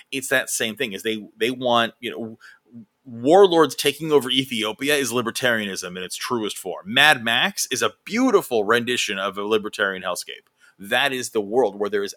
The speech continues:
absolutely no government regulation, no consequences for actions. It is the Wild West. It is, "I can do whatever the fuck I want and no one's allowed to stop me unless they wanna do so by force." And that's a,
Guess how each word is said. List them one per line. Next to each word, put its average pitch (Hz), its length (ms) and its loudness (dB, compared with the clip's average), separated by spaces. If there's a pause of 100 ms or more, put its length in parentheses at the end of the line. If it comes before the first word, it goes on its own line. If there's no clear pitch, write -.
absolutely 113 460 -6
no 85 280 -14
government 117 340 -6
regulation, 160 640 -6 (320)
no 92 120 -8
consequences 143 840 -2
for - 180 -2
actions. 156 680 -8 (340)
It 113 100 -2
is 107 140 -6
the 101 140 -8
Wild 107 500 2
West. 95 400 -6
It 104 100 -10
is, 95 160 -6 (100)
"I 160 80 6
can 107 180 -4
do 117 140 -8
whatever 104 360 -2
the 87 100 -6
fuck - 340 -4
I 135 120 -2
want 127 320 -2
and 85 160 -12
no 123 100 -2
one's 131 220 -4
allowed 117 320 2
to 113 60 -6
stop - 360 -2
me 95 100 -10
unless 95 220 -10
they 87 100 -6
wanna 82 320 -8
do 123 160 -10
so 120 220 -2
by 104 260 0
force." - 540 -14 (500)
And 151 340 0
that's 160 220 2
a, 160 160 0